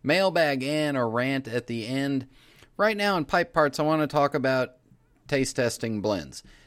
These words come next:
Not taste testing them for reviews, but taste testing them to see if you're going to like 'em. See if the blend is gonna work for you. Important thing that I always do when I'm getting a blend that,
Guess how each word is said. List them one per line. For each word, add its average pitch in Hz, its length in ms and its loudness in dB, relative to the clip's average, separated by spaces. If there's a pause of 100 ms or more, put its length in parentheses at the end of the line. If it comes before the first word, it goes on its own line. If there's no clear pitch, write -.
Not 156 420 -2
taste 170 320 -2
testing 147 460 -2
them 123 180 -2
for 117 220 0
reviews, 98 720 0
but - 320 -4
taste 151 360 -4
testing 143 500 -2
them 127 200 -2
to 113 80 -4
see 117 440 -4
if 104 240 -2
you're 104 400 0
going 143 240 0
to 135 80 0
like 110 320 -2
'em. 71 120 -14
See 131 200 -6
if 143 100 -6
the 147 80 -8
blend 127 340 -2
is 113 120 -6
gonna 113 220 -4
work 101 340 -4
for 104 180 -6
you. 101 400 -4 (1000)
Important 202 640 2
thing 190 220 -2
that 160 100 2
I 160 160 4
always 147 360 0
do 165 180 -2
when 123 80 -2
I'm 113 160 -4
getting 117 260 -2
a 110 140 -2
blend 113 480 0
that, 98 180 -4